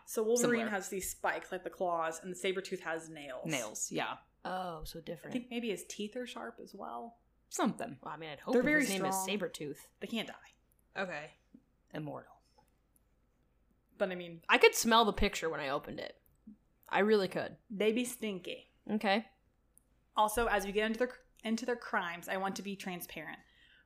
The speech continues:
Speaker 1: Record keeping at this time and area wasn't great.
Speaker 3: Okay.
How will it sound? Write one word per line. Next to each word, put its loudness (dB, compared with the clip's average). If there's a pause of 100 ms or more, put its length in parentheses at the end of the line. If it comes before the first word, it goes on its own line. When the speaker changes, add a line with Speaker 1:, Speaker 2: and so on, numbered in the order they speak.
Speaker 1:
Record 2
keeping 2
at 0
this -2
time -2 (540)
and -4
area 0 (220)
wasn't -4
great. -6 (220)
Speaker 3:
Okay. -8